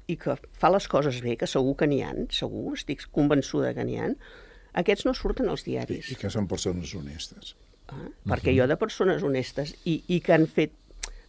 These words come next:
Speaker 1: pedagogia política quan han tingut ocasió de governar, n'he conegut a moltes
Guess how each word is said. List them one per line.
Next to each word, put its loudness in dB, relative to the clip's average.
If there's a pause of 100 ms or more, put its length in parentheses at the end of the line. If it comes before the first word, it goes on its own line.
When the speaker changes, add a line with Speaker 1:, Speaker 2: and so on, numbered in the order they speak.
(140)
Speaker 1:
pedagogia 8
política 0
quan 4
han 4
tingut 0 (220)
ocasió 4
de 4
governar, -2 (220)
n'he 6
conegut 0
a 2
moltes 0